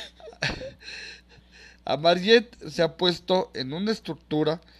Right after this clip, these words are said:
y les eva-, y las evaluaciones psiquiátricas han demostrado que se sufre de un trastorno de conducta, que no sabe cómo reconocer el bien del mal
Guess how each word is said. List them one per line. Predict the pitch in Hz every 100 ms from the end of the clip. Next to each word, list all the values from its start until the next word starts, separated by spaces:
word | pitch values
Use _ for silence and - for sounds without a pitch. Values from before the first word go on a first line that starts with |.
| - -
y | 131
les | 135 123
eva-, | 135 131 -
y | 156 151
las | 156 147 151
evaluaciones | 139 139 139 139 180 190 208
psiquiátricas | - 147 - 147 143 135 - 135 - - - - -
han | 151 185
demostrado | 214 185 147 160 147 139 143 - - _ _
que | 147 147
se | 160
sufre | 151 220 208 208 190 165 - -
de | 160
un | 175 175
trastorno | 185 175 - 170 160 160
de | 139
conducta, | 123 131 143 139 - - _ _ _ - - - - - -
que | 156
no | 180 254
sabe | 285 302 208
cómo | 247 262
reconocer | 220 185 147 139 131 170
el | 165
bien | 147 156 156
del | 147 135
mal | 143 175 175